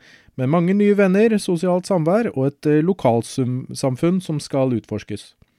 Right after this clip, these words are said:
Men ganske fort vil du også se at Round Table er mye større. Det er, eh, distrikter og et stort nettverk med mange nasjonale arrangementer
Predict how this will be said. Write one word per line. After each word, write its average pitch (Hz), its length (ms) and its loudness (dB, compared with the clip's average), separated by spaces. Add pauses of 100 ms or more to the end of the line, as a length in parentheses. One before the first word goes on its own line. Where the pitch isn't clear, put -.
(680)
Men 180 160 0
ganske 185 300 0
fort - 240 -2
vil 160 80 4
du 165 80 4
også 147 220 0
se 117 180 -4
at 123 220 -2
Round 135 240 0
Table 143 500 0
er 120 320 0 (420)
mye 131 300 0
større. 104 380 -4 (420)
Det 120 60 -6
er, 120 280 -2
eh, 123 160 0
distrikter 135 800 -4 (540)
og 131 80 0
et 120 100 -4
stort - 400 -2
nettverk 208 640 -2 (160)
med 151 400 0
mange 147 380 0
nasjonale 147 640 0
arrangementer 156 720 0